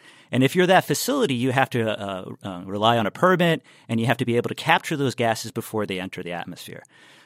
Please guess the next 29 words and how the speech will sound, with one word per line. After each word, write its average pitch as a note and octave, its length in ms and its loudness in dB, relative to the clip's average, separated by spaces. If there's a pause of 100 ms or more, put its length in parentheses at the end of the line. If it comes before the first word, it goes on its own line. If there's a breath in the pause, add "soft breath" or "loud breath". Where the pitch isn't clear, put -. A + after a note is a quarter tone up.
So C3 80 2
the C3 80 2
control F#3+ 340 2
technologies E3 680 0
that A#2+ 160 2
w-, A2 200 -10
could F#3 220 2
be E3+ 100 0
applied D3 640 4
to A#2+ 240 -4
capturing B2 720 0
gases A#2+ 580 0
from G2+ 280 -2
the G#2 60 -4
cannabis F#3 440 0
industry A2+ 440 0 (360 soft breath)
are A#2+ 100 4
pretty F#3 300 2
well C#3+ 260 8
known. A2+ 460 0 (300 soft breath)
They B2 100 2
just D3+ 240 2
haven't C#3+ 260 0
been C3 100 4
optimized A#2 540 2
for G2 140 -8
the F#2+ 80 -4
cannabis A#2 480 -4
industry. F2 480 -12